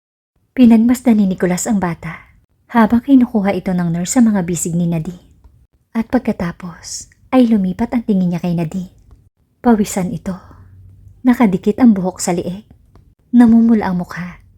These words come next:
at namamaga ang mga mata dahil sa pag-iyak. Pero napakaganda pa rin ito sa paningin niya.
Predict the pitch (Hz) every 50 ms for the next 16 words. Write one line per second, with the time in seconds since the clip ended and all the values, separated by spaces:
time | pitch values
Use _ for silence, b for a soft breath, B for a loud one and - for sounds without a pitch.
0 | _ - - - - _ - - 240 247 - 262 247 220 208 190 180 180 175 160
1 | 190 - 240 240 233 220 202 185 175 175 170 - 180 185 226 214 202 202 170 -
2 | - 190 - 180 180 170 175 185 185 175 - - - _ _ _ _ _ _ _
3 | _ _ - - 240 233 233 269 269 269 233 - - 214 - 208 180 196 185 175
4 | 175 175 - 185 180 180 180 175 170 170 190 185 - - 233 - 202 180 175 175
5 | 170 170 170 170 180 190